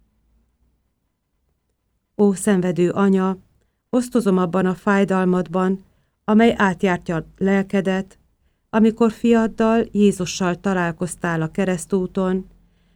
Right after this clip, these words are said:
vérrel és sebekkel borítva, tövissel koronázva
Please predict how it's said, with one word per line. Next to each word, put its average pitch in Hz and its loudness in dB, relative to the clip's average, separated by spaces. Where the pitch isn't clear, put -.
vérrel 214 2
és 208 0
sebekkel 180 -4
borítva, 185 0
tövissel 175 0
koronázva 190 0